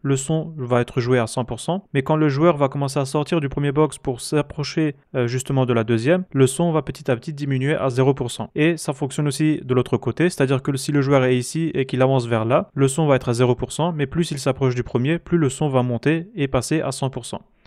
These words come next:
Maintenant, comment on fait pour mettre en place ce système ? C'est quelque chose qui est vraiment très simple. Je vais directement dans le Content Browser et je fais un clic droit pour aller sur Audio et je clique ici pour ajouter notre son. Vous le renommez comme vous voulez et ensuite on double-clique dessus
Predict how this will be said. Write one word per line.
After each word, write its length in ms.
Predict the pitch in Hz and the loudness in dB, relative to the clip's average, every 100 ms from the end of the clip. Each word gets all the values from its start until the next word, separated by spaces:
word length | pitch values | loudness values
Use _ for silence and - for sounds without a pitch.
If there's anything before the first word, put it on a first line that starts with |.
| - | -6
Maintenant, 280 | 135 165 190 | -2 0 0
comment 180 | 180 175 | 0 -2
on 40 | |
fait 120 | - | -2
pour 160 | 180 143 | -4 -2
mettre 220 | - 135 | -2 -2
en 40 | 123 | -4
place 220 | 135 131 | -4 -4
ce 80 | 127 | -6
système ? 400 | - - 160 165 | -8 -4 -4 -4
C'est 140 | 135 | -4
quelque 240 | 156 - | -6 -4
chose 200 | 135 143 | -4 -4
qui 120 | 131 120 | -4 -4
est 60 | |
vraiment 280 | 120 131 123 | -2 -2 -2
très 160 | - 165 | -2 -2
simple. 300 | - 147 - | -2 -4 -4
Je 100 | 151 | 0
vais 120 | 170 | 2
directement 420 | 165 160 165 175 | 2 2 0 0
dans 100 | 143 | 2
le 100 | 127 | 2
Content 300 | - 135 135 | 0 0 0
Browser 460 | 120 120 113 131 170 - | 2 2 2 2 0 0
et 80 | |
je 100 | 135 | -2
fais 140 | 131 151 | 0 -2
un 80 | 139 | -2
clic 180 | 151 | -4
droit 240 | 135 147 156 | -2 -2 -2
pour 200 | 165 147 | 0 2
aller 160 | 127 | 2
sur 260 | 135 139 127 165 | 0 -2 -4 0
Audio 400 | 147 123 147 180 _ _ _ - | 0 2 0 -2 _ _ _ -2
et 80 | 151 | 0
je 120 | 151 | 0
clique 220 | - 160 | 0 -4
ici 360 | 139 - 151 180 _ | -6 -4 -6 -6 _
pour 300 | - 156 165 - | -2 0 0 -2
ajouter 360 | 143 131 151 | -2 -2 -2
notre 240 | 147 - 135 | -2 0 -2
son. 200 | - - _ _ _ _ _ _ _ 135 | -4 -14 _ _ _ _ _ _ _ -2
Vous 140 | 160 | 2
le 120 | 180 | 4
renommez 380 | 165 165 156 147 | 6 4 4 2
comme 180 | 139 120 | 0 -2
vous 140 | 117 | -4
voulez 380 | 110 117 156 202 - - | -4 0 0 -2 -10 -6
et 120 | 156 | -2
ensuite 340 | 135 120 170 151 | -2 -2 -4 -4
on 120 | 135 | -4
double-clique 440 | 160 151 135 135 | -2 -2 -2 -4
dessus 380 | 123 117 160 | -4 -2 -4